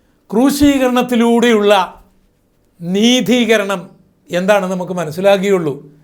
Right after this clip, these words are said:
പരിശുദ്ധാത്മാവ് പ്രവർത്തിക്കുമ്പോൾ മാത്രമേ അത് നമുക്ക് മനസ്സിലാകുകയുള്ളൂ. അല്ലെങ്കിൽ നമ്മുടെ ചിന്തയിൽ യേശു നല്ല, ആ, ഒരാളായിരുന്നു, എല്ലാവരും കൂടെ പിടിച്ച്, ആ, ക്രൂശിച്ചു, അല്ലെങ്കിൽ ഒരാൾ മരിച്ചാൽ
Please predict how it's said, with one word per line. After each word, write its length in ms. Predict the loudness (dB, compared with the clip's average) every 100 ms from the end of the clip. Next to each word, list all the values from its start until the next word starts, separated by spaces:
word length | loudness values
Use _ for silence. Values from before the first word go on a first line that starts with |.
| _ _ _ -2
പരിശുദ്ധാത്മാവ് 840 | 0 0 -4 -4 2 2 2 -2 -4
പ്രവർത്തിക്കുമ്പോൾ 560 | -8 -10 -10 -4 -4 -2
മാത്രമേ 420 | -4 -4 -8 -6 -8 -10 _ _ _ -20 -4
അത് 100 | -2 0
നമുക്ക് 220 | -2 -2 -2
മനസ്സിലാകുകയുള്ളൂ. 760 | -2 0 4 4 2 0 0 -4 -6 _ _ _ -4
അല്ലെങ്കിൽ 340 | -2 2 0 0 -10 -20 _ -8
നമ്മുടെ 240 | -4 -2 -2
ചിന്തയിൽ 300 | 0 0 0 -2 -16 -8
യേശു 220 | -6 -4 -4 -2
നല്ല, 180 | 0 2 0 -4 -18 -4
ആ, 40 | 0 2
ഒരാളായിരുന്നു, 680 | 2 2 2 0 -2 -8 -14 -18 _ -8 -2
എല്ലാവരും 320 | 0 0 -2
കൂടെ 160 | -4 -4 -4
പിടിച്ച്, 340 | -8 -4 0 0 -2 -16 -6
ആ, 40 | -4 -4
ക്രൂശിച്ചു, 580 | -4 -2 -2 -4 -6 -10 -10 -16 -10 -2
അല്ലെങ്കിൽ 320 | -2 0 0 2
ഒരാൾ 200 | 2 0
മരിച്ചാൽ 360 | -2 -4 -2 -2